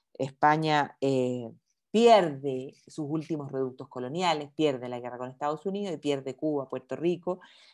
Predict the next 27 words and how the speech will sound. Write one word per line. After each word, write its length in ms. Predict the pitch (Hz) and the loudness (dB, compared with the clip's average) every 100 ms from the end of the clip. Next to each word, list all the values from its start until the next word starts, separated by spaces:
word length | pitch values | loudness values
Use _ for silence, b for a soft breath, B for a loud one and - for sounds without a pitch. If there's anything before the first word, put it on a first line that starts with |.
| _ | _
y 140 | 151 | -2
las 120 | 143 | -2
Filipinas, 800 | - 151 180 269 240 226 - _ - | -4 -4 0 0 0 -2 -6 _ -10
¿ya? 200 | 175 175 | -6 -2
Y 80 | |
hay 120 | 170 170 | -2 0
toda 180 | 208 | -2
una 120 | 208 190 | -2 -6
generación 460 | 156 147 143 190 | -8 -10 -4 -2
de 60 | 165 | -2
artistas, 420 | - 185 180 143 | -4 -6 -6 -12
de 60 | 147 | -12
intelectuales 480 | 143 139 143 175 | -8 -8 -4 -6
que 100 | 175 | 0
hablan 380 | 151 151 143 143 b b b _ | 2 4 0 -6 b b b _
de 200 | 151 156 | 2 2
ese 160 | 156 | 2
dolor 280 | 147 139 147 | -4 -2 -4
de 60 | 151 | -8
España 340 | - 151 160 | -4 -4 -2
que 100 | 165 | -6
tiene 200 | 147 143 | -8 -6
que 60 | 143 | -4
ver 180 | 147 143 | -4 -6
con 100 | 143 | -6
el 120 | 131 | -6
hecho 360 | 139 185 180 | -6 -6 -8